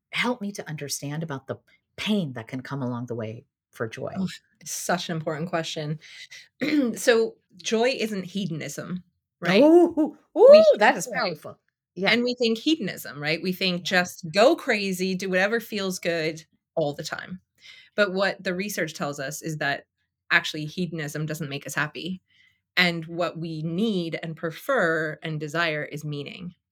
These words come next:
Speaker 2: and meaning
Speaker 1: Mm.
Speaker 2: included. So joy is much more about meaning. It is about pleasure and allowing ourselves and pursuing more pleasure than we do
Speaker 1: Mm.
Speaker 2: allow, especially those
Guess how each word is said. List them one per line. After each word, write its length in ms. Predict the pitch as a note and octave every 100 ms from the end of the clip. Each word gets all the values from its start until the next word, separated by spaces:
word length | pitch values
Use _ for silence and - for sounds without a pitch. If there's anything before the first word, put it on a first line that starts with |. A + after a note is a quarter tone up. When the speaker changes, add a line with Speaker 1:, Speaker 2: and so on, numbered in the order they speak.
| _ _ -
Speaker 2:
and 180 | D#3 D#3+
meaning 340 | G3+ E3+ D3+
Speaker 1:
Mm. 340 | D#3 C#3 A2+ G#2+ A2 _ _ - D#3 _ _ _ _ _
Speaker 2:
included. 640 | D3+ D3 D3 C#3+ - E3+ - _ _ _ _ _ _ _
So 220 | - F#3+ F#3
joy 500 | G#3 C#4 A#3 F#3 F3+
is 160 | F3+
much 240 | F3+ E3 -
more 180 | D#3 C#3+
about 400 | C#3+ C#3 - -
meaning. 640 | D#3+ D#3 D3 C3 C3 D#3 E3+
It 120 | G3
is 180 | C4 C#4
about 280 | A3+ C3+ -
pleasure 460 | - B2+ - D3+
and 200 | F3 D#3+
allowing 640 | D#3 D3 D#3+ G3 G#3+ F3+ D#3+
ourselves 460 | C#3+ D3 C#3+ C#3+ D3+
and 140 | D3+
pursuing 640 | D#3+ D3+ E3 D3+ C#3 C#3 D#3
more 220 | D#3+ D3+
pleasure 360 | - C#3+ C#3+ C#3+
than 180 | C#3+
we 120 | C#3+ D3
do 160 | E3
Speaker 1:
Mm. 60 | F3+
Speaker 2:
allow, 240 | C#3+ C#3 C3+
especially 420 | D3 E3 D#3 D#3+
those 400 | D3+ C#3+ D3 D3+